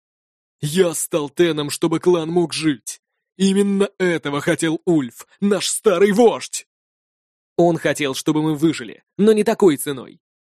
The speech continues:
не согласился я. «Мы должны были уйти, набрать силы и затем ударить по ярлу, а не целовать его пятки». «Кто ты такой вообще?» просипел Гуннар.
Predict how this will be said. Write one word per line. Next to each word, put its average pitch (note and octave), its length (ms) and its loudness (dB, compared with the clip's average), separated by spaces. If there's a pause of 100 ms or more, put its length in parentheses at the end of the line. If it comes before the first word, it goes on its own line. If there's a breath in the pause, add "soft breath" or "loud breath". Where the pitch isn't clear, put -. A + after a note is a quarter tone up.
(160)
не D#3 140 0
согласился C#3+ 640 -4
я. A#2+ 240 -14 (640)
«Мы G3+ 200 4
должны G#3+ 380 2
были G#3 160 6
уйти, G#3+ 460 -2 (260)
набрать D#3+ 420 2
силы F#3 460 -2 (300)
и G3+ 80 4
затем D3+ 380 -2
ударить D3 420 -2
по D#3 120 -2
ярлу, C#3 640 -2 (160)
а D3+ 80 0
не E3+ 120 4
целовать G3+ 520 2
его D#3+ 240 0
пятки». B2+ 640 -4 (880)
«Кто B3 300 -2
ты A#3 120 0
такой A3+ 320 4
вообще?» - 480 -8 (420)
просипел F3+ 460 0
Гуннар. C3+ 400 -8